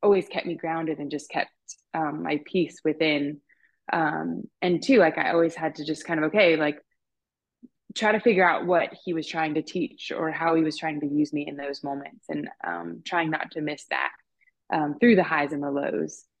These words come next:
Um, and then I would say just, you know, my teammates and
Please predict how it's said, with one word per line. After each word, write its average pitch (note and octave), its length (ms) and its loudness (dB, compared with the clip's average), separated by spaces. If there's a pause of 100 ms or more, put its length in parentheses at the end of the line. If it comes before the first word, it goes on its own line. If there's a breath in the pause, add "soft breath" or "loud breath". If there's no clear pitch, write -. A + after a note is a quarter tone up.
(280)
Um, D3+ 540 -2 (140)
and G3 100 4
then A#3+ 80 6
I C#4+ 120 6
would B3+ 180 6
say F3+ 240 6
just, - 480 0 (600)
you F#3+ 100 2
know, F#3+ 220 8
my E3 180 2
teammates G#3+ 760 0
and E3+ 240 -4